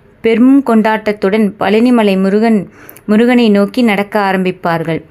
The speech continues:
இவர்கள் தமது காவடியை அலங்கரிக்க பனாங்கு என்ற கைவேலைப்பாடுகள் நிறைந்த பட்டு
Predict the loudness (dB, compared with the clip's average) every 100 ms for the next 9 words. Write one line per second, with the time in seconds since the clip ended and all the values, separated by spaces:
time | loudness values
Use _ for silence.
0 | -20 -20 _ _ _ -4 -2 0 0 0
1 | 0 0 0 -2 -2 0 0 0 0 0
2 | -2 -2 -4 -4 -4 -2 -4 -8 -6 -2
3 | 0 2 2 2 0 0 0 -2 0 -2
4 | 0 0 0 0 -2 -2 -2 -2 0 0
5 | 0 -2 -4 -2